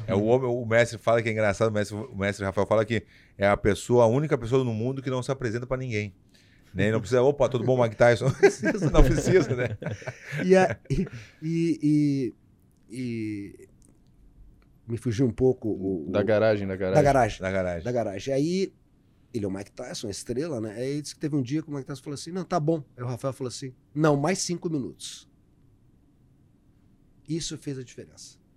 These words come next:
Speaker 2: Acho que o Mike Tyson se colocou na posição de
Speaker 1: Aluno.
Speaker 2: Isso. Sabe? Todo campeão tem que entender isso,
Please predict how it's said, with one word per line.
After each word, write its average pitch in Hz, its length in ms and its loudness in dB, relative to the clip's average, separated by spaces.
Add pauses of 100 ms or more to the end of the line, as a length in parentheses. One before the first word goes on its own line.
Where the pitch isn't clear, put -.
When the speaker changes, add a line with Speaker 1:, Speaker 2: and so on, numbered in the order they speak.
(540)
Speaker 2:
Acho 104 180 -12
que 120 60 -10
o - 40 -8
Mike 113 160 -8
Tyson 117 340 -8 (540)
se - 160 -18
colocou 123 400 -6
na 120 100 -6
posição 110 560 -8
de 87 360 -10 (140)
Speaker 1:
Aluno. 90 600 -4
Speaker 2:
Isso. 95 520 -16 (880)
Sabe? 123 400 -6 (640)
Todo 240 380 6
campeão 165 640 4
tem 156 220 0
que 131 100 -4
entender 131 460 -2
isso, 120 380 -6